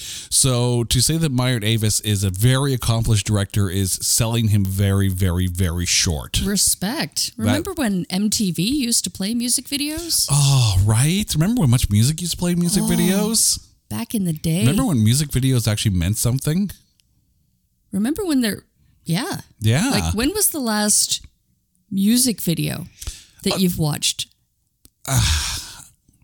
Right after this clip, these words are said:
Speaker 1: I mean,
Speaker 2: Truly.
Speaker 1: th-, the la-, okay, the last conceptual music video that I've ever watched,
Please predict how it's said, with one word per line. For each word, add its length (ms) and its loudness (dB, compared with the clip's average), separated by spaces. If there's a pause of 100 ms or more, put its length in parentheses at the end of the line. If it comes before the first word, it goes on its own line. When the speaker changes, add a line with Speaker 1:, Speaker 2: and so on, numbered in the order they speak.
(640)
Speaker 1:
I 20 -2
mean, 60 0
Speaker 2:
Truly. 340 2
Speaker 1:
th-, 840 -14
the 120 2
la-, 220 -2 (100)
okay, 280 0 (180)
the 120 0
last 340 0
conceptual 1120 0 (100)
music 340 0
video 280 0
that 100 0
I've 120 0
ever 200 0
watched, 600 -4